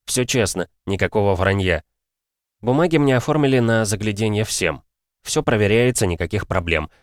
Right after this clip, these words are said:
Архив сталинградский сгорел, правда, еще в девятнадцатом, когда врангелевские войска с полгода держали город.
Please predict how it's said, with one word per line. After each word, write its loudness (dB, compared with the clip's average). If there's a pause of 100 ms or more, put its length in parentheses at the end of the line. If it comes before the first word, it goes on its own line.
(240)
Архив 0
сталинградский 0
сгорел, 2
правда, 0
еще 0
в -2
девятнадцатом, -2
когда -4
врангелевские 0
войска -2
с -2
полгода -2
держали -2
город. 0